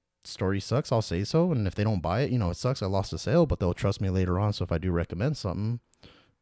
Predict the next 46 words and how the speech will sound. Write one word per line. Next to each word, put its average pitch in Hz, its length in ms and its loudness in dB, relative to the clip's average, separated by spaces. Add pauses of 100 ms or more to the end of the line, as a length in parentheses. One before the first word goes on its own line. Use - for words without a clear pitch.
(120)
they'll, 87 300 2
uh, 98 340 2 (300)
try 95 240 -2
it 120 60 2
out. 170 240 0 (180)
And, 92 360 2
uh, 87 500 -2
so, - 140 -8
yeah, 110 280 0 (1040)
there's 160 220 2
a 175 40 6
lot 190 220 6
of 196 60 0
stuff - 240 0
I 143 40 6
would 127 140 6
have 113 240 2
given 110 220 0
a 95 40 0
shot 110 260 -2
if - 100 -6
people 107 240 0
didn't 95 260 -2
recommend 90 420 -4
it. 87 100 -4
So 101 100 -4
I - 20 -2
try - 140 -4
to 131 60 -6
do 123 100 0
the 104 80 -2
same 101 200 -6
thing 98 140 -8
for 85 140 -4
them. 80 340 -2 (840)
And 120 80 6
that's 131 120 6
what 156 80 4
I 147 60 10
wanted 156 240 8
to 143 60 4
use 139 140 2
this, 127 240 -2
uh, 95 380 4
the 90 80 0
in-between 107 560 2